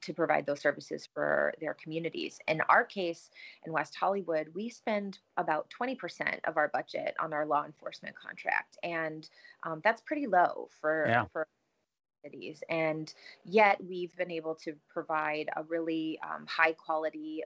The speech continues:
Speaker 1: level of service when it comes to public and community safety. Um, I think we've partnered, um, you know, law enforcement with, uh, community services, um, and kind of had that, uh,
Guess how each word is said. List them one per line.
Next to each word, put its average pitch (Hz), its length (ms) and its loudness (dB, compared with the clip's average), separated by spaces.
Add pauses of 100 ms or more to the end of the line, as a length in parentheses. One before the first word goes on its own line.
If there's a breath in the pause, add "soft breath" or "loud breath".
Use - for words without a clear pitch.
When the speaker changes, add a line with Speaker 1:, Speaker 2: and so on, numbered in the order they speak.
Speaker 1:
level 151 560 -4
of 160 280 -8
service 156 640 -2
when 151 160 -2
it - 100 -14
comes 151 440 -4
to 156 360 2
public 151 380 4
and 156 140 -8
community 143 420 -8
safety. 170 640 2 (400 loud breath)
Um, 156 320 4
I - 60 -2
think 147 240 -10
we've 147 280 0 (140)
partnered, 156 640 2 (100)
um, 147 280 -8 (260)
you 165 140 -10
know, 127 200 -4 (120)
law 160 160 6
enforcement 156 720 -6
with, 151 160 -2 (200)
uh, 156 120 0 (120)
community 156 380 -10
services, 185 840 -2 (320 loud breath)
um, 156 200 2
and 143 140 -10
kind 160 220 0
of 151 120 0
had 156 280 2
that, 151 200 -2 (100)
uh, 160 340 -4